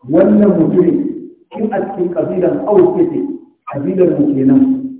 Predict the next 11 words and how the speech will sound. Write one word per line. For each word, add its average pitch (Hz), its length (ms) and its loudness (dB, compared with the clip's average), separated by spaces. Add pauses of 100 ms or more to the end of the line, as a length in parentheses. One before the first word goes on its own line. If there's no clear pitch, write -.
ka 127 80 -12
gaya 170 260 2
mana 151 240 -2
sunansa, 147 480 -2 (380)
yanzu 131 320 -2
za 123 100 0
mu - 200 -8
kau 143 120 -6
da 135 80 -6
kansa 131 320 -10
ƙasa." - 260 -18